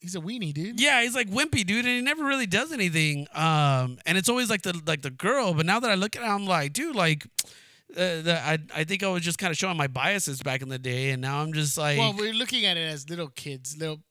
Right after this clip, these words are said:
Speaker 1: little
Speaker 2: R-,
Speaker 1: boys.
Speaker 2: right,
Speaker 1: You know,
Speaker 2: right,
Speaker 1: and we're
Speaker 2: right,
Speaker 1: like,
Speaker 2: right.
Speaker 1: you're thinking that the hero would be the little boy, and it's the girl who keeps rescuing the, the, the, that dude.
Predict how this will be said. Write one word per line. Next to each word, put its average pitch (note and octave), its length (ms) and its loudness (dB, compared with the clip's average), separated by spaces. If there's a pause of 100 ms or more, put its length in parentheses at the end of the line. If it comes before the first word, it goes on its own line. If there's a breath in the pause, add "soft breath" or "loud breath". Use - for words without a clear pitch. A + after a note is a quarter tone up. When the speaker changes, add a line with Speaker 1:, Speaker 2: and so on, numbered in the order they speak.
(440)
Speaker 1:
little D3 220 -10
Speaker 2:
R-, G#3+ 60 -14 (180)
Speaker 1:
boys. D3 680 -4
Speaker 2:
right, G#3 260 4
Speaker 1:
You F#3 60 4
know, F#3+ 60 2
Speaker 2:
right, F#3+ 60 2
Speaker 1:
and F#3 140 2
we're - 20 -
Speaker 2:
right, F3 140 4 (200)
Speaker 1:
like, D3+ 80 2
Speaker 2:
right. C#3+ 100 -8 (140)
Speaker 1:
you're E3+ 120 -8
thinking F3+ 320 -4
that D#3+ 140 -6
the D3+ 80 -8
hero E3 240 -4
would D#3+ 120 -6
be D#3 120 -6
the D3+ 120 -6
little D#3 180 -6
boy, D#3+ 300 -8
and C#3 100 -8
it's C#3+ 140 -12
the C#3 80 -14
girl D3+ 200 -10
who B2+ 80 -14
keeps C3+ 320 -16 (300 soft breath)
rescuing C#3+ 520 -6 (480 soft breath)
the, C#3+ 420 -12
the, D3 200 -14
the, C#3+ 340 -14 (100)
that D3+ 140 -12 (100)
dude. C#3 260 -10